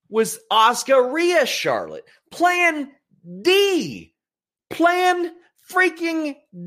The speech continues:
D was Asuka versus Rhea Ripley. So saying, "Let them have their match."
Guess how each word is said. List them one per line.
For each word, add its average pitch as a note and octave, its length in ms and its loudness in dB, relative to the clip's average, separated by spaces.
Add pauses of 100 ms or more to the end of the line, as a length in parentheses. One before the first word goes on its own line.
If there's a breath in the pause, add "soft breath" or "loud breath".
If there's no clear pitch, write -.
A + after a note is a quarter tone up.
(140)
D D4 720 0 (480)
was F#3+ 220 0
Asuka G3 480 0
versus D#3 340 0
Rhea D#3 220 0
Ripley. C#3+ 300 0
So F#3+ 140 -8
saying, B3+ 380 -6 (220 soft breath)
"Let B3 280 0
them A3 340 0
have G3 360 -2
their G3 300 0
match." F#3+ 480 -6